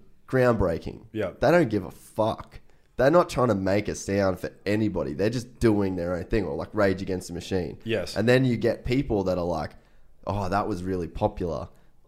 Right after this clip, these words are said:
Speaker 1: I wanna make the Rage Against the Machine sound." And then you start playing to an audience. And then the problem is, like, when Matty Mac,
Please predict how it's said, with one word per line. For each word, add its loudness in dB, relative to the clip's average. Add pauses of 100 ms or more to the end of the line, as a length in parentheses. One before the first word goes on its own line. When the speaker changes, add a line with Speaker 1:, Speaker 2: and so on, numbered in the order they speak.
Speaker 1:
I 6
wanna 4 (140)
make 0
the -2
Rage 2
Against -4
the -8
Machine -2
sound." -6
And 2
then 4
you 0
start 4
playing 2
to -2
an -2
audience. 0 (440)
And 2
then 2
the -2
problem 2
is, -4
like, -4
when -2 (500)
Matty -6
Mac, -4